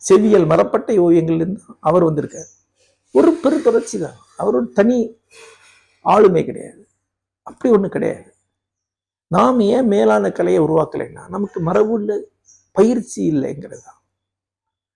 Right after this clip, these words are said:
இலக்கியத்தை எடுத்துக்கிட்டா, கம்பராமாயணம் இல்லாம பொன்னியின் செல்வன் உண்டா? பொன்னியின் செல்வன் இல்லாம அடுத்து இன்றைக்கு எழுதோட எழுத்து உண்டா?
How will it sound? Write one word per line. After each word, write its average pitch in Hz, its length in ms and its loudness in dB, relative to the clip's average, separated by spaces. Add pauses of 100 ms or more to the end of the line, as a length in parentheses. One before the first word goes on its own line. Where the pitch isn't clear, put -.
(1000)
இலக்கியத்தை 240 420 2
எடுத்துக்கிட்டா, 202 440 -6 (120)
கம்பராமாயணம் 269 600 0
இல்லாம 240 340 -2 (140)
பொன்னியின் 220 300 0
செல்வன் 175 240 -2
உண்டா? 165 180 -2 (100)
பொன்னியின் 220 300 -2
செல்வன் 226 220 0
இல்லாம 220 300 -2 (840)
அடுத்து 214 260 2
இன்றைக்கு 196 240 2
எழுதோட 165 340 2
எழுத்து 156 240 -2
உண்டா? 139 200 -12